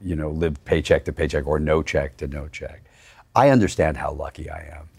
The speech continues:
in this, i-, in my career and things. And I also, a-, and in doing that, I also have learned how lucky I am in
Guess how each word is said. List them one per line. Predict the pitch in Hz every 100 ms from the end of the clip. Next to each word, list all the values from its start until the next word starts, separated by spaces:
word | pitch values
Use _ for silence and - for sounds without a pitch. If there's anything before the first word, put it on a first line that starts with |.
| _
in | 85 80 73
this, | 73 - - - -
i-, |
in | 80 80
my | 73 78
career | - 73 71 78 - _ -
and | -
things. | - 80 78
And | 82
I | 87
also, | 101 117 92 80 - - - - _
a-, | 90 -
and | 87 82
in | 85
doing | 82 90 92 76
that, | 71 73
I | 76
also | 78 -
have | 78 73 73
learned | 76 71
how | 64 69
lucky | 71 -
I | 69 67
am | 69 69
in | 69 71 71 67